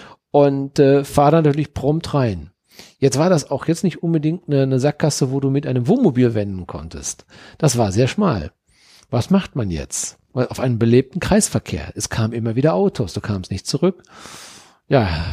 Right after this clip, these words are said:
Maren wollte so mutig sein und sagen, „Okay, ich steig jetzt mal aus und versuch dich da jetzt wieder rückwärts raus zu navigieren.“ „Nein“, ich sag, „da wirst du ja totgefahren, lass das sein, ich krieg das schon hin.“ Jetzt hat man ja eine Rückfahrkamera, denkt man.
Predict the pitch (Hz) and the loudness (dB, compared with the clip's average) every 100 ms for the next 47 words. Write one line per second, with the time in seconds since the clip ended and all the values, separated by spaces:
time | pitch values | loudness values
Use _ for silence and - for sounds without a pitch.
0 | - - 131 113 113 101 123 113 123 120 | -8 -12 -14 -6 -4 0 0 2 2 2
1 | 110 113 123 117 127 123 135 127 123 127 | 0 -2 0 0 2 2 2 2 2 2
2 | 131 - 208 147 - 131 - - 131 123 | -2 2 2 2 0 0 0 0 0 0
3 | 107 127 156 - 143 135 - - 120 123 | 0 0 0 -2 -4 -4 -4 -4 -2 -4
4 | 139 - 131 - 135 131 113 - 127 - | -4 0 0 0 0 0 0 -2 -2 0
5 | 196 - 131 107 95 87 82 76 - - | -2 -2 -4 -4 -6 -10 -12 -14 -18 -20
6 | - - 95 139 117 - 110 104 98 - | -18 -6 0 0 0 -2 -2 -2 -2 -2
7 | 110 139 - 110 107 90 117 - 117 120 | -2 -4 -2 -4 -4 -2 -2 -2 0 0
8 | 120 90 - 113 117 - 120 107 127 78 | 0 -2 -4 -2 -2 -4 -4 -2 -4 -6
9 | - - - 135 208 - 143 135 131 185 | -14 -18 -6 0 0 0 0 2 2 0
10 | - 120 - 101 90 90 80 113 117 - | 0 -6 -6 -8 -8 -8 -4 -2 -4 -4
11 | 95 71 | -10 -10